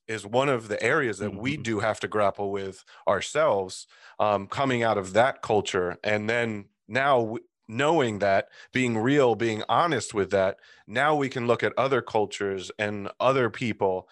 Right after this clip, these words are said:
Speaker 1: and how they're processing things and be like, "You know what? Now I can get a better understanding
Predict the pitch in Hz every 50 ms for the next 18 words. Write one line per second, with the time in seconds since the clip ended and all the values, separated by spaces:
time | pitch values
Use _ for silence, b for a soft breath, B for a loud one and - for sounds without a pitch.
0 | b b b b - - 110 107 113 - - - 120 113 107 95 101 117 147 175
1 | 175 156 123 110 107 - - - 127 113 107 - - 104 98 - 98 92 90 -
2 | 104 101 98 90 104 101 95 104 104 104 98 - - 104 113 113 113 110 120 131
3 | 135 131 - - 110 107 123 127 131 120 113 110 107 104 - 110 104 101 101 110
4 | 107 - - 104 95 98 117 123 123 117 110 104 101 98 98 92 - - - 101
5 | 98 98 95 95 92 92